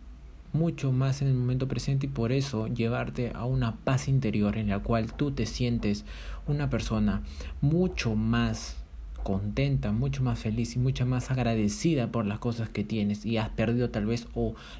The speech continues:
las cosas que tienes en este momento. No te juzgas, no te criticas, no pasa nada de eso, solamente estás en el momento presente. En el momento presente estás completamente feliz,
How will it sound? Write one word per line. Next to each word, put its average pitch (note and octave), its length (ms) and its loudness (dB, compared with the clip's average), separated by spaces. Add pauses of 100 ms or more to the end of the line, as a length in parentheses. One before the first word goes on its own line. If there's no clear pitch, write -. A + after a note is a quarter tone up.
las A2+ 140 -2
cosas B2+ 380 0 (260)
que - 100 -2
tienes A#2 460 2 (540)
en C3 160 6
este B2+ 220 0
momento. G#2+ 440 0 (1400)
No A#2 140 0
te A2 100 0
juzgas, A#2+ 640 2 (240)
no G#2+ 120 -4
te G#2+ 100 -4
criticas, A2 760 0 (540)
no G#2 140 0
pasa A2 220 -2
nada A#2 220 0
de A#2 100 2
eso, A2 220 -2
solamente A#2 760 0 (120)
estás - 320 -2
en B2 60 2
el A#2 80 0
momento A2 340 -2
presente. G#2+ 440 -2
En G#2 80 2
el G#2+ 40 0
momento A#2 340 2
presente A#2 440 0
estás A2 260 -2
completamente G#2+ 880 0 (880)
feliz, A#2 520 2